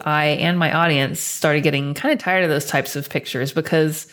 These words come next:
there's only so many different ways that you can take a picture of your computer, right? And I realized that I'd kinda gotten caught up in chasing likes and internet points.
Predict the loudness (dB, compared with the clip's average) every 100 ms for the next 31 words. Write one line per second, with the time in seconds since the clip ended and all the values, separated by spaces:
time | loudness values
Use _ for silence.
0 | -20 -20 -20 _ -2 2 2 2 2 2
1 | 2 0 2 2 2 0 0 0 -2 -2
2 | -2 0 2 2 2 -2 -4 -4 -2 -2
3 | -2 -2 -2 -6 -20 _ -2 0 -2 -8
4 | -18 -20 -20 -20 -6 0 2 2 2 2
5 | 2 0 0 2 2 2 0 2 2 0
6 | -2 0 0 2 2 2 2 0 2 2
7 | 0 -2 -4 -2 -4 -2 0 0 0 0
8 | -2 -2 -6 -12